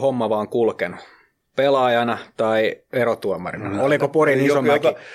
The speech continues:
Speaker 2: joka
Speaker 1: raskas?
Speaker 2: paikassa aika hemmetin hyvä omasta mielestä.
Speaker 1: <laughs>
Speaker 2: Ei vaan, onhan niissä o-,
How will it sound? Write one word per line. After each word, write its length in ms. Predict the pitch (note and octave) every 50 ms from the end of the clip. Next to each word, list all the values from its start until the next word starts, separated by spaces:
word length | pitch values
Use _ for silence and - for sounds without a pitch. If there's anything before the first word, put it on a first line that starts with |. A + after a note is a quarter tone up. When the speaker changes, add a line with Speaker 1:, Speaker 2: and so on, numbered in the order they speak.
| - - -
Speaker 2:
joka 160 | C#3 C#3 C#3
Speaker 1:
raskas? 220 | - - - D3
Speaker 2:
paikassa 480 | C#3 C#3+ C#3 D3+ D3 - - C#3+ C3 - - -
aika 320 | C3+ C#3 C#3+ C#3 C#3+ C#3+ A#2+
hemmetin 560 | C#3+ D3+ D#3 D3+ C#3 C3+ B2+ - C3 A2 F2+
hyvä 280 | C3 C3 A#2 A#2 A2 - -
omasta 340 | C#3+ D3 C#3+ C3+ - D3+
mielestä. 480 | C3+ C3 A#2+ A#2 A2 A#2 - - G3+ G3 - - E3+ - - -
Speaker 1:
<laughs> 200 | - - - -
Speaker 2:
Ei 240 | - C3+ C#3 C#3+ C#3
vaan, 280 | D3 D3 C#3+ C#3+ C3+ - - _ _ - - - - - - - _ _ _ _ _ _ _ _ _ _ _ - - - _ -
onhan 320 | - E3 E3 D#3 E3+ F#3+ G3
niissä 220 | G3+ G3 A3 G3+
o-, 300 | G3 F#3+ G3+ F#3 E3+